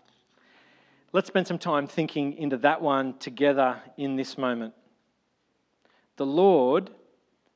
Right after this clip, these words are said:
is not impressed by the same things humans are impressed by. Humans typically do look at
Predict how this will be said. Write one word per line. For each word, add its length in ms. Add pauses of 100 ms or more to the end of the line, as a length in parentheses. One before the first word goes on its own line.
is 160
not 180
impressed 580
by 120
the 100
same 400
things 540
humans 540
are 120
impressed 520
by. 280 (1000)
Humans 440
typically 540
do 260
look 240
at 120